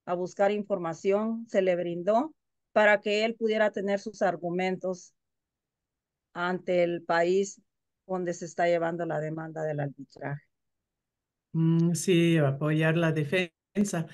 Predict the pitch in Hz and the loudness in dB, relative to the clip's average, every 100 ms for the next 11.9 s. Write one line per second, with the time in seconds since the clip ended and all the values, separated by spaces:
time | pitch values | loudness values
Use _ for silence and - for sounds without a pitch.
0 | - - - 190 156 202 190 214 226 233 | -18 -4 4 4 8 8 8 8 8 6
1 | 233 233 233 220 190 170 - - 208 233 | 4 2 2 4 4 2 -2 0 0 0
2 | 233 202 160 147 160 - - 190 220 190 | 0 0 0 -2 -4 -4 2 4 4 2
3 | 160 160 165 165 170 170 170 202 185 156 | -2 0 2 4 2 0 0 0 2 0
4 | 147 143 143 - 165 156 151 160 175 202 | -2 -6 -6 0 2 2 2 2 4 2
5 | 202 220 214 214 165 151 147 143 139 139 | 2 0 2 2 2 4 4 4 4 4
6 | 139 156 - 165 143 139 - 233 226 - | 2 0 0 0 0 0 0 -2 -2 -6
7 | - - _ - 156 139 143 143 143 143 | -20 -20 _ -6 -2 2 2 2 0 0
8 | 160 139 160 160 175 - 185 180 175 - | -2 0 0 0 -2 -6 -4 -2 -4 -2
9 | 147 135 139 151 143 139 151 160 170 160 | 0 0 -2 -2 0 0 2 2 2 2
10 | 139 147 147 143 151 185 - 165 156 139 | 0 0 0 0 0 -2 -4 -4 -2 0
11 | 143 156 165 156 - 175 185 196 165 | 2 0 -2 -2 0 0 0 -2 -4